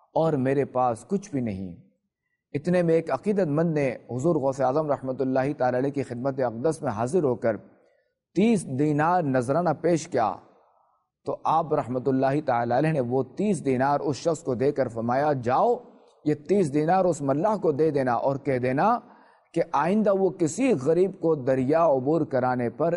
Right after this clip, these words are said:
انکار نہ کرے۔" سبحان اللہ، سبحان اللہ، اللہ والوں کی کیا شان تھی،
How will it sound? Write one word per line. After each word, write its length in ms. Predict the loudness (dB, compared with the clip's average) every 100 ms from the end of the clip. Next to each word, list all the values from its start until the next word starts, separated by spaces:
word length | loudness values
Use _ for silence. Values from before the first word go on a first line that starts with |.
| -2
انکار 640 | -2 -2 -4 -2 0 0 -2
نہ 300 | -4 -2 -4
کرے۔" 640 | -6 -4 -2 -2 -2 -6 -12 _ _ _ _
سبحان 420 | -14 -10 -4 -2 -2
اللہ، 260 | -2 -2 -4
سبحان 320 | -6 -4 -4
اللہ، 400 | -4 -6 -6 -6 -12 _ _
اللہ 180 | -4 -2
والوں 360 | -2 -2 -4 -6
کی 180 | -8
کیا 260 | -8 -4 -4
شان 360 | -4 -10 -8 -8
تھی، 240 | -10